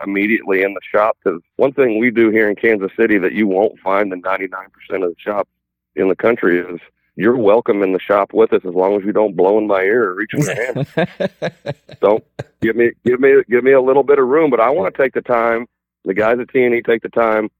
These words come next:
Speaker 1: We wanna show you what's mechanically wrong with your truck and what we're doing and kinda give you an explanation. And I can't tell you how many times I've had a guy look at me when I'm inspecting his truck or any,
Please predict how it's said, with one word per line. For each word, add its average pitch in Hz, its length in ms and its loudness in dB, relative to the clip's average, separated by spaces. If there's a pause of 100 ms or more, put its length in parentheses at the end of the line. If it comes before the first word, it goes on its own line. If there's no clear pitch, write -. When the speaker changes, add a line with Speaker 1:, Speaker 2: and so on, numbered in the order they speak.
(120)
Speaker 1:
We 123 120 2
wanna 151 260 2
show 120 300 2
you 117 240 0
what's 110 320 2 (100)
mechanically 107 640 -2
wrong 98 320 2
with 95 80 -4
your 92 120 -4
truck 101 240 -2
and 90 120 -8
what 98 200 2
we're 104 100 -4
doing 104 280 0
and 101 120 -4
kinda 98 220 -2
give 98 220 -6
you 98 160 -2
an 95 80 -4
explanation. 98 760 -2 (120)
And 107 180 0
I 113 80 0
can't - 280 -2
tell 120 160 4
you 107 140 2
how 104 140 -2
many 104 180 0
times 104 380 -2
I've 95 140 -2
had 104 160 2
a 95 60 -2
guy 95 260 2
look 98 280 2
at - 120 -6
me 90 240 -20 (200)
when 101 120 -2
I'm 95 140 0
inspecting 98 480 -2
his 90 160 -2
truck 107 320 2
or 92 180 2
any, 98 220 2